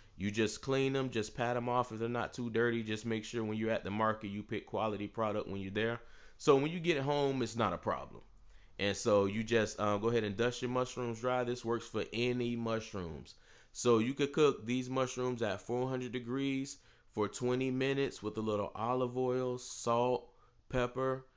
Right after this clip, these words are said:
and a little bit of, um, white wine vinegar or just white wine in general. And, um, it's gonna bring that extra pop. People are gonna taste them and they're gonna say, "Wow, what is that?"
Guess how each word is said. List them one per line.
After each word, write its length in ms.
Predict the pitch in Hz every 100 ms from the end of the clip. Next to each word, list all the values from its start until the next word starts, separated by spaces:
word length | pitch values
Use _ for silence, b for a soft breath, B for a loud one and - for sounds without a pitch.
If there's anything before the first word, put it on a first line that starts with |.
| b -
and 140 | 98 104
a 60 |
little 300 | 110 113 113
bit 220 | 113 117
of, 180 | 110 104
um, 540 | 101 104 101 98 92 90
white 400 | 113 123 135 - - _ -
wine 420 | 98 123 127 127
vinegar 440 | 123 151 160 160 170 - _ _ - -
or 280 | 90 98 95
just 280 | 90 117 113
white 280 | 117 127 -
wine 320 | 127 127 123
in 120 | 117
general. 460 | 117 156 156 160 160 b b b -
And, 200 | 98 98
um, 200 | 101 101
it's 160 | 110 110
gonna 200 | 120 113
bring 300 | 95 110 110
that 180 | 110 -
extra 320 | 110 - 98
pop. 340 | - 113 101
People 240 | - 120 123
are 40 |
gonna 120 | 117
taste 300 | 110 131 127
them 120 | 117 107
and 40 |
they're 160 | 117 113
gonna 100 | 101
say, 220 | 113 92
"Wow, 340 | 90 123 95
what 160 | 98 120
is 140 | 104
that?" 260 | 104 110 -